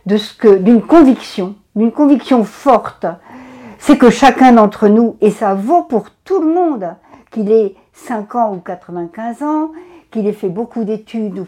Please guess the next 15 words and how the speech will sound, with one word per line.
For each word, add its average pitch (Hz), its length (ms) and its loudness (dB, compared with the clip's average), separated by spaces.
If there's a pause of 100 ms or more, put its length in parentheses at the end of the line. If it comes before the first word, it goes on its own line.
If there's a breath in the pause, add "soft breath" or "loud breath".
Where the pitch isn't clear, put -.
qu'il 185 200 -8
ait 185 240 -2
appris 180 300 -12
beaucoup 185 380 -12 (380 soft breath)
par 180 140 -12
l'expérience 180 960 -12 (280 soft breath)
sur 180 180 -14
le 165 140 -12
tas 170 260 -16
avec 165 240 -12
des 180 180 -8
amis, 277 220 -4 (160 loud breath)
chacun 269 320 -12
est 220 80 -8
porteur 233 680 -8